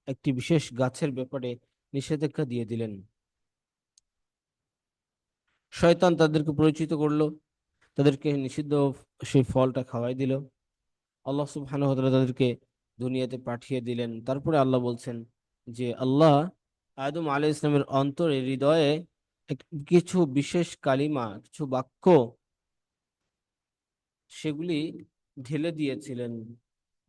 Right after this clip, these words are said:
জানিয়ে দিয়েছিলেন। অতঃপর আল্লাহ সুবহানাহু ওয়া তাআলা তা-, তার তাওবাকে কবুল করেছিলেন। নিশ্চয় তিনি তাওবা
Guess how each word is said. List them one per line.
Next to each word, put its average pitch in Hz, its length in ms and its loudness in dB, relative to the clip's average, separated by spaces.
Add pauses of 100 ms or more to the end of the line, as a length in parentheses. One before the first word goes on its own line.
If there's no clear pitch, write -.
জানিয়ে 160 400 0
দিয়েছিলেন। 120 800 -6 (680)
অতঃপর 147 440 -2
আল্লাহ 131 200 2
সুবহানাহু 131 360 -6
ওয়া 123 100 -4
তাআলা 120 240 -4
তা-, 120 280 -10
তার 131 220 0 (760)
তাওবাকে 127 420 -2
কবুল 123 380 -12
করেছিলেন। 117 560 -14
নিশ্চয় 131 500 -4
তিনি 123 420 -2 (460)
তাওবা 123 460 -6